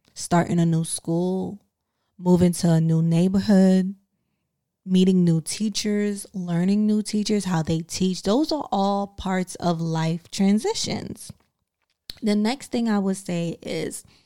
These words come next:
turn to your support network.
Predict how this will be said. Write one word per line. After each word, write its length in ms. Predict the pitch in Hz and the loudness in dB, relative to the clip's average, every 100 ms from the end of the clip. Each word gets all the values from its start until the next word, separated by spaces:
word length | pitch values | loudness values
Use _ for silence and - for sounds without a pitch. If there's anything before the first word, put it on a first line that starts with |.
| _ _ _ _ - | _ _ _ _ -10
turn 500 | - 220 214 226 220 | 0 2 4 2 -2
to 280 | - 202 | -2 2
your 400 | 190 175 175 175 | 4 4 2 2
support 920 | 170 - - 160 _ - 185 170 175 - | 0 -2 -2 -2 _ -2 4 4 2 -4
network. 600 | - 190 - - - - | -12 -8 -8 -8 -8 -8